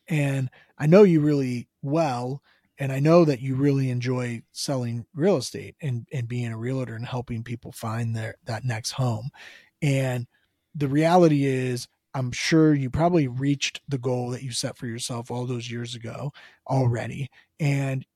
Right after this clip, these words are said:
and you probably wouldn't have had a chance of reaching that goal if you didn't really enjoy the deals and the real estate itself and the people,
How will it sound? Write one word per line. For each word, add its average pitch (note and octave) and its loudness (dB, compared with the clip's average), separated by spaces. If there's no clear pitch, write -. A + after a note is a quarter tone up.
and C3+ 0
you B2+ -6
probably F3+ 6
wouldn't C#3+ 0
have C3+ 0
had C#3 -4
a E3+ 0
chance E3 2
of C3+ -4
reaching D#3+ 2
that B2 -4
goal A#2+ -6
if A3 8
you G3 2
didn't D#3+ 4
really D#3 6
enjoy C3 0
the C#3+ 0
deals C3+ 2
and D3 2
the D3 6
real C#3+ 6
estate C3+ 0
itself C3 -6
and D3 -2
the D3 0
people, C#3+ 0